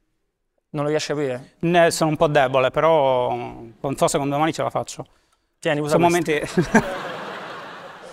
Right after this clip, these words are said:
Speaker 1: Eh, no,
Speaker 2: No,
Speaker 1: sono,
Speaker 2: c'è, c'è, c'è chi
Speaker 1: sono serio e face-, cioè, non lo so, ma, mm,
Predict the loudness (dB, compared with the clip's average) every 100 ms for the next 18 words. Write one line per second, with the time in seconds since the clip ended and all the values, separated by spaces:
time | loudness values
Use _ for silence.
0 | -6 0 2 4 4 4 6 6 8 6
1 | 8 8 8 8 6 4 4 4 4 6
2 | 4 4 2 2 0 0 0 0 -4 -2
3 | -2 -2 -4 2 4 4 0 -4 -4 -4
4 | -6